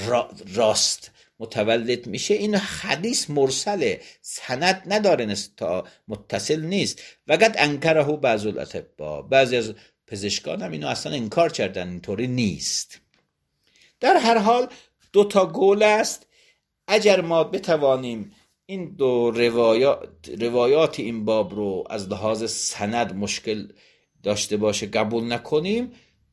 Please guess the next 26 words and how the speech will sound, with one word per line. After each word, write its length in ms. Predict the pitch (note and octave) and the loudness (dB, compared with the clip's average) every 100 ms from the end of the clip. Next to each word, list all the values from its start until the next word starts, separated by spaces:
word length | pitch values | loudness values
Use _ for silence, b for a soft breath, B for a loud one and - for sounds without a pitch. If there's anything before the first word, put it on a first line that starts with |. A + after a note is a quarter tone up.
| - | -18
خبر 480 | - C3 C3+ E3 D3+ | -6 -2 2 4 4
عام 640 | - - F3+ G#3+ G#3+ A#3+ | 0 2 4 4 2 -4
حاکم 640 | A#3 - F#2 E2+ - G#2+ | -6 -8 -8 -8 -6 -6
می‌شه، 500 | F2+ D#2+ - E2 D#2+ _ b b | -6 -12 -12 -10 -12 _ b b
چون 160 | - G#2 | -12 -6
خبر 360 | G#2+ G2+ A2+ | -4 0 0
عام 320 | - C3+ D#3+ | 0 -2 -4
دیگه، 420 | D3 C3+ D#3 F#3 B B B - | -6 -2 0 0 B B B -14
اه، 340 | D2+ C#2+ C2 G1+ - _ | -10 -10 -12 -14 -20 _
کلیه. 920 | - A#2+ A2 G#2+ A#2+ C3+ G#2 E2+ D2+ _ | -6 -2 -2 -2 0 2 2 -2 -6 _
می‌خواستیم 440 | - C3 B2+ D3 B2+ | -4 -2 -2 -4 -2
به 60 | |
او 200 | A#2+ E3+ - | 0 0 -2
تخصیص 640 | A2 - - - F3+ - | -6 -4 -4 -2 -4 -2
بزنیم، 500 | F2+ D#2+ F2 F2 E2 - B B _ | -4 -4 -8 -8 -14 -16 B B _
نتونستیم 800 | G#2 A#2 F3+ F3+ C#3+ B2 - B2 | -8 2 4 4 -2 -4 -6 -6
تخصیص 440 | A#2+ A2+ - B2 - | -4 -4 -6 -10 -10
بزنیم، 360 | B2 C#3+ F3 G3+ | -8 -6 -4 -4
می‌شه 280 | D3 - | -6 -6
اصالة 460 | - - G#2+ A2 G#2+ A2 | -4 -4 -2 -2 -4 -6
العموم، 720 | G#2+ - B2+ D#3 A#3+ C4 - B B | -8 -6 -2 4 4 2 -6 B B
کل 400 | - E3+ D3+ B2+ | -6 -6 -2 -4
ما 320 | A#2+ A2+ A2 G#2 | -4 -4 -2 -4
فی 160 | - | -4
الجسد 640 | A2 G#2 A2 G2+ - G#2+ A2 | -4 -4 -2 -2 0 0 0
منه 680 | A2+ A2 G2+ - F3 A#2 | -2 -4 -4 4 4 4